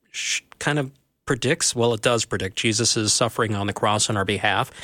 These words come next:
Um, that's there. Psalm twenty-three, the shepherd psalm, "The Lord is my shepherd." Psalm ninety, and the Song of Moses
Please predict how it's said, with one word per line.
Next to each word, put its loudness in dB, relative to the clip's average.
Um, 2
that's 4
there. 4
Psalm 4
twenty-three, 4
the 4
shepherd 0
psalm, 2
"The 0
Lord 4
is 0
my 4
shepherd." 2
Psalm 4
ninety, 4
and 2
the 4
Song 2
of 2
Moses 0